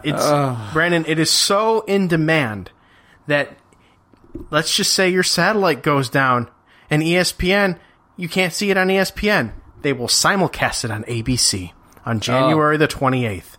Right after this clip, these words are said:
Speaker 2: Uh, I can't wait for
Speaker 1: Once
Speaker 2: one.
Speaker 1: and Brandon, they're gonna go, <laughs> once again, go back to A F C versus N F C.
Speaker 2: Oh.
Speaker 1: So, uh, in a serious question here,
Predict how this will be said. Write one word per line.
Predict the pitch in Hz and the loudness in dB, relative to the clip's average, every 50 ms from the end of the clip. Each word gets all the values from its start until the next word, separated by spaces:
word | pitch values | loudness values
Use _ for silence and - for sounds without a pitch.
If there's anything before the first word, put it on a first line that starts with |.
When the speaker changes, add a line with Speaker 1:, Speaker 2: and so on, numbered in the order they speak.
| _ | _
Speaker 2:
Uh, | - 120 135 135 - | -2 0 0 0 2
I | - - 131 135 | 2 2 0 0
can't | 123 - - 135 131 120 117 107 | 0 -2 -4 -4 -4 -2 -2 -2
wait | 110 110 107 104 101 - - - | -2 -2 -4 -4 -6 -10 -16 -16
for | - - 123 | -8 -2 0
Speaker 1:
Once | 151 165 - 107 113 | 0 0 2 0 -2
Speaker 2:
one. | 117 104 104 101 - _ - | -2 -4 -6 -10 -14 _ -4
Speaker 1:
and | 156 151 135 117 | -2 -2 -2 0
Brandon, | - 120 135 160 170 175 | 0 0 2 2 0 0
they're | 160 139 135 | 0 -2 -2
gonna | - - 170 151 139 | -2 0 0 0 0
go, | - 127 139 | 0 0 2
<laughs> | 143 160 | 2 4
once | 151 165 175 - 165 | 2 2 2 0 0
again, | 135 156 170 160 139 | 0 0 0 0 2
go | 139 135 135 | 2 0 2
back | 123 123 131 127 - | 2 2 0 0 -2
to | 131 - - | -6 -6 -4
A | 131 120 | -2 -2
F | 117 113 - | -2 -2 -2
C | - 135 | -4 -2
versus | 117 131 143 139 - 175 170 165 | 0 0 0 0 0 -2 0 0
N | 170 190 | 0 0
F | 220 220 - | 0 -2 -2
C. | - 156 127 104 - - _ _ - - - - - - | -2 -2 -2 -4 -4 -10 _ _ -20 -18 -18 -16 -12 -8
Speaker 2:
Oh. | 120 120 123 127 127 120 113 - | -2 0 2 2 2 0 -2 -4
Speaker 1:
So, | - - - 180 175 170 165 165 - - - - - | -6 -2 0 2 2 2 0 -2 -6 -18 -20 -10 -4
uh, | 151 156 151 127 - - - _ _ _ _ - - - - - 160 - | 0 0 0 0 -2 -6 -14 _ _ _ _ -20 -20 -20 -18 -18 -16 -10
in | - 170 175 | -6 -2 -2
a | 170 | 0
serious | - - 208 202 190 180 165 - | 0 2 2 2 2 2 2 0
question | - - 170 147 - - - 143 127 | 0 0 0 0 0 -2 -2 -2 0
here, | 135 135 127 139 - | 0 0 0 -2 -4